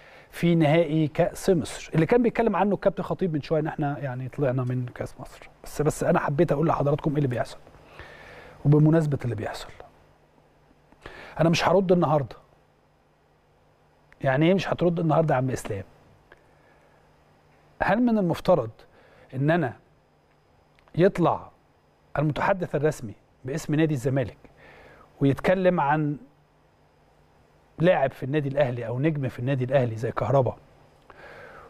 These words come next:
وإن إحنا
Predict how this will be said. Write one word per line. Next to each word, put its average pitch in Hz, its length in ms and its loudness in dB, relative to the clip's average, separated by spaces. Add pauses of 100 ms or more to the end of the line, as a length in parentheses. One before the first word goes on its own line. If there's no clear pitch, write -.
(360)
وإن - 1500 0
إحنا 156 520 2